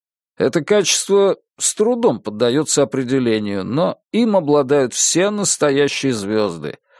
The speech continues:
а Фредди определённо был одной из них.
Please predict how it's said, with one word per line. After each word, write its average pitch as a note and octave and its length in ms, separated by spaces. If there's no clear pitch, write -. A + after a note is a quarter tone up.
а G2 140
Фредди F3 480
определённо F#3+ 880
был D3 300
одной A2 400
из G2+ 160
них. - 400